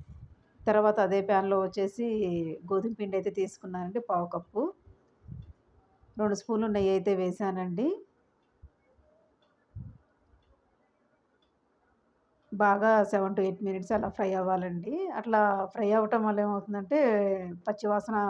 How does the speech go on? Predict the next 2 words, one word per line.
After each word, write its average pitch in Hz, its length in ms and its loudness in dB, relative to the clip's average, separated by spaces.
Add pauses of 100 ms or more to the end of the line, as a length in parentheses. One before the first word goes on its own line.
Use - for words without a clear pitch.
పోతుందండి. 190 640 -8 (3250)
మంచి 220 400 0